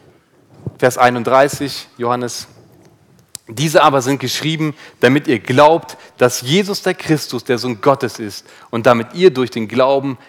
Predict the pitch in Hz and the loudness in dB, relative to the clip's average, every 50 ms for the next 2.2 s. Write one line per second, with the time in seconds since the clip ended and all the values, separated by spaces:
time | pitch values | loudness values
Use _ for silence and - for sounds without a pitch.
0 | _ _ - 107 117 135 143 143 127 113 113 117 113 104 - - - _ _ _ | _ _ -4 -2 0 0 0 -2 -4 -6 -6 -6 -6 -6 -10 -18 -20 _ _ _
1 | _ _ _ 107 104 98 92 117 117 113 117 117 113 110 107 110 110 110 110 107 | _ _ _ -12 -12 -8 -6 -4 -4 -4 -4 -6 -10 -10 -12 -12 -12 -10 -10 -10
2 | 101 98 101 107 | -12 -12 -16 -20